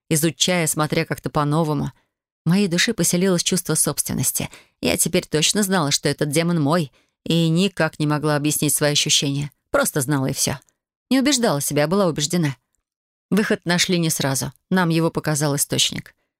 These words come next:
Когда мы уходили, я обернулась к озеру и прошептала: «Ощущение, словно предаю его. Источник просит помощи, а я использую его как приманку,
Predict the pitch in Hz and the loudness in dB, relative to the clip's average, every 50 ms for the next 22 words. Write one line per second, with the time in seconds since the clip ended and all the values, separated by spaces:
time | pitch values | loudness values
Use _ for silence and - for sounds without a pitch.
0 | _ _ _ _ _ _ _ - 170 175 170 208 196 190 196 190 170 - 190 185 | _ _ _ _ _ _ _ -2 -2 2 2 2 2 2 2 0 0 0 0 0
1 | 170 160 190 190 180 165 160 160 160 156 175 170 160 175 190 190 175 165 - - | 2 2 2 2 2 2 2 0 0 0 0 0 0 2 2 2 2 0 0 0
2 | 180 180 156 170 170 165 156 - - - - - - - - 175 156 131 139 139 | 0 0 2 2 0 0 0 0 0 -2 -2 -2 -4 -2 -2 -2 0 -2 -4 -8
3 | - _ _ _ _ _ _ _ _ _ _ _ _ _ _ 185 180 - - 185 | -12 _ _ _ _ _ _ _ _ _ _ _ _ _ _ -2 -2 0 0 0
4 | - - 196 185 185 185 - 190 175 170 180 180 180 180 170 185 180 175 180 175 | 0 0 0 0 0 0 0 0 0 0 0 0 0 0 2 2 2 2 0 0
5 | 165 160 160 170 165 - - _ _ _ _ _ _ _ - 196 - - 226 220 | 0 -2 -2 -4 -6 -8 -10 _ _ _ _ _ _ _ -4 -4 -2 0 0 0
6 | - - 170 - - - 175 - 160 - - - 185 185 180 180 - - - 165 | 0 0 -2 -4 -2 -2 -2 -2 -2 -4 -2 -2 0 2 2 2 2 2 0 0
7 | 170 175 190 190 180 - - - 196 196 185 165 175 151 156 - - 156 - - | 0 0 2 2 0 0 -2 -2 -2 0 0 0 0 -2 -2 -4 -4 -6 -4 -4
8 | 165 170 160 170 170 165 160 - 165 | -2 0 0 0 0 -2 -2 -6 -8